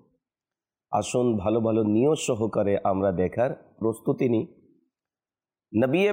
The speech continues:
পাক সাল্লাল্লাহু তাআলা আলাইহি ওয়া আলিহি ওয়াসাল্লাম এর প্রতি দুরূদ পড়ার অসংখ্য ফজিলত এবং বরকত রয়েছে। নবী পাক সাল্লাল্লাহু তাআলা আলাইহি ওয়া আলিহি ওয়াসাল্লাম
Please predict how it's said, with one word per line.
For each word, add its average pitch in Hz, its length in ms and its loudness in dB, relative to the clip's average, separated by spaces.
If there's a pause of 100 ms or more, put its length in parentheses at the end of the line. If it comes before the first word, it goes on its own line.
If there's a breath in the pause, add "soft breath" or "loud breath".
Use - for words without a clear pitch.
পাক 156 260 2
সাল্লাল্লাহু 143 640 2
তাআলা 123 420 2
আলাইহি 135 340 2
ওয়া 117 140 2
আলিহি 107 140 2
ওয়াসাল্লাম 123 720 2
এর 117 180 0
প্রতি 104 400 -2
দুরূদ 127 380 2
পড়ার 110 360 2 (140)
অসংখ্য 151 640 0
ফজিলত 104 460 2 (160)
এবং 110 460 0 (120)
বরকত 95 400 -2
রয়েছে। 85 460 -2 (1700)
নবী 117 280 2
পাক 101 360 2
সাল্লাল্লাহু 107 580 2
তাআলা 104 420 2
আলাইহি 120 360 2
ওয়া 104 120 2
আলিহি 98 160 0
ওয়াসাল্লাম 101 600 0